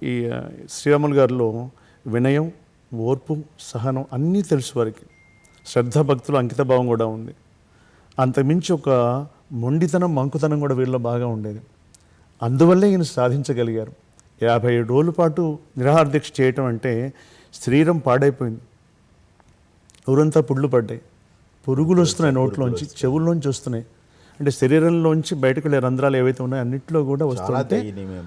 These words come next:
Speaker 2: స్థితి.
Speaker 1: చాలా నిరాహారం అయిపోతున్నా కూడా ఆయన ఉపవాసం చేస్తూ, మీకు తెలుసు వారు, ఆ, నేను ఒకవేళ కనుక స్పృహ తప్పితే ఇంజెక్షన్స్ కూడా నాకు ఇవ్వడానికి వీలేదని చెప్పేసి చెప్పిన ఆయన అంత కఠిన నేను.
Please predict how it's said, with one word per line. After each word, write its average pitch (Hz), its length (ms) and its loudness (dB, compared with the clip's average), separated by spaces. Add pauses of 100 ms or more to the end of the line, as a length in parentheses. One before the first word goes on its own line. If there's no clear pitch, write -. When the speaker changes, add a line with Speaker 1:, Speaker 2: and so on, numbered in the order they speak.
Speaker 2:
స్థితి. - 240 -10
Speaker 1:
చాలా 139 320 2 (100)
నిరాహారం 147 360 2
అయిపోతున్నా 131 520 -2
కూడా 127 220 -2 (600)
ఆయన 120 80 0
ఉపవాసం 165 500 2
చేస్తూ, 139 560 -2 (180)
మీకు 123 180 -4
తెలుసు 131 280 -4
వారు, 123 220 -4 (640)
ఆ, - 380 -4
నేను 127 180 2
ఒకవేళ 139 320 4
కనుక 147 460 0
స్పృహ 143 200 0
తప్పితే 156 520 0
ఇంజెక్షన్స్ 139 440 -2
కూడా 143 160 0
నాకు 135 160 -2
ఇవ్వడానికి 131 380 -2
వీలేదని 127 300 -2
చెప్పేసి 120 260 -6
చెప్పిన 117 280 -6
ఆయన 113 160 -4
అంత 113 280 -6
కఠిన 135 180 -6
నేను. 113 240 -6